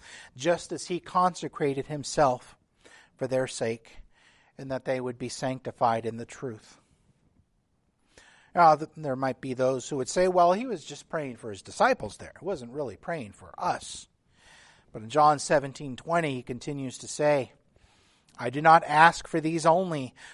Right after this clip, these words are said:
but also for those who will believe in me through their word." There in the garden, in John chapter seventeen,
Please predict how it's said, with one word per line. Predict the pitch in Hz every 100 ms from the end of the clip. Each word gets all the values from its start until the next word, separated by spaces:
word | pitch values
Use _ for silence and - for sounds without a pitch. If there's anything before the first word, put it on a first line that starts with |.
| -
but | 156
also | 156 175 190 - 190
for | 170
those | 151 165 202 196
who | 190
will | 151 156
believe | 135 139 170 254 208
in | 185 165
me | 170 165
through | - 165 180 175 180 147
their | 143 147 143
word." | 110 120 123 110 - _ _ _ _ _ _ _ _
There | 123 156 202
in | 202 202
the | 190
garden, | 147 156 160 139 131
in | 147
John | 123 147 165 175
chapter | - 170 - 160
seventeen, | - 160 156 147 - 165 123